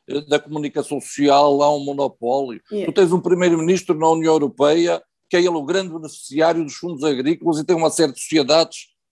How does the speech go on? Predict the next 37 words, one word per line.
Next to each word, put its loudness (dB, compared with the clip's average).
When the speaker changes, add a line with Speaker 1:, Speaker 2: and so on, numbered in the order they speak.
Speaker 1:
eh, -2
para 2
esconder -4
isso -4
e -8
depois -2
por -6
isso -2
mesmo 0
não -6
querem -2
saber -4
quem -6
são -4
os -6
beneficiários -2
finais. 0
Agora, 2
isto -6
nós 0
temos -4
de -10
procurar 2
em 0
termos 0
europeus 0
e -8
da, 0
e -6
da 2
União -2
Speaker 2:
Temos 0
Speaker 1:
Europeia, -2
Speaker 2:
que -12
Speaker 1:
totalmente 0
de 2
acordo, 0